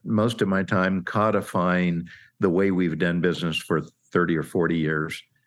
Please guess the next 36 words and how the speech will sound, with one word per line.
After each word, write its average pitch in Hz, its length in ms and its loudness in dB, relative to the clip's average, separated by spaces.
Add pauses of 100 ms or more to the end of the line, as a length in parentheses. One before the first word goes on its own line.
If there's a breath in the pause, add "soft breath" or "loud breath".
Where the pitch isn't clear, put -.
(400)
And, 90 580 0
um, 90 640 -2
it's, 104 420 -4
it's 101 280 -2
very 110 280 2
simple. 107 580 -2 (120)
We 104 100 2
believe 90 320 0
that - 320 -6
business 98 300 0
should 98 160 -4
be 92 100 2
a 90 60 0
catalyst 92 520 0
for - 140 -4
flourishing. 92 580 -2
So - 140 -4
you 85 120 0
need 87 180 0
to 87 40 -2
create 85 380 0
economic, 87 500 -2
social, 90 400 -2
and 92 120 -2
spiritual 92 480 -2
capital. 87 520 -2 (460 loud breath)
And 90 220 2
you 90 260 0
apply 85 440 0
four 110 420 0
different 110 380 -4
principles: 92 640 -2
honor 98 260 2
God, 87 380 -2
serve 95 340 -2
people, 90 460 -4